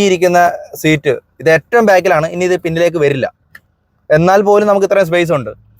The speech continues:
ശരി, ഓക്കെ, എങ്കിലും, ആ, ഫ്രണ്ടിൽ ഇരിക്കുന്ന ആൾ നമ്മുടെ അനുമതി ഇല്ലാതെ ബാക്കിലേക്ക് നീട്ടിയിട്ടെങ്കിൽ ദാ നമുക്ക് തന്നെ ഇത് ഇങ്ങോട്ട് പൊക്കുക, മാറ്റിയിടുക,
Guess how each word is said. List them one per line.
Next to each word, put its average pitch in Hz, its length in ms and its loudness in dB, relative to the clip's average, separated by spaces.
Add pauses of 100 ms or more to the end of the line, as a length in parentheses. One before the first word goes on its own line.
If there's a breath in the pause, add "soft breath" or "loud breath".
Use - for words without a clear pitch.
(200)
ശരി, 190 160 0 (120)
ഓക്കെ, 185 140 -2 (100)
എങ്കിലും, 180 280 -2 (460)
ആ, 156 40 2 (180)
ഫ്രണ്ടിൽ 160 260 0
ഇരിക്കുന്ന 170 240 0
ആൾ 160 100 0
നമ്മുടെ 156 240 0
അനുമതി 160 320 0
ഇല്ലാതെ 147 320 2 (360 soft breath)
ബാക്കിലേക്ക് 151 480 0
നീട്ടിയിട്ടെങ്കിൽ 131 600 -6
ദാ 120 40 0 (240)
നമുക്ക് 160 280 -2
തന്നെ 131 180 0
ഇത് 127 100 -10
ഇങ്ങോട്ട് 131 240 -4
പൊക്കുക, 143 220 -2 (1400)
മാറ്റിയിടുക, 104 380 -4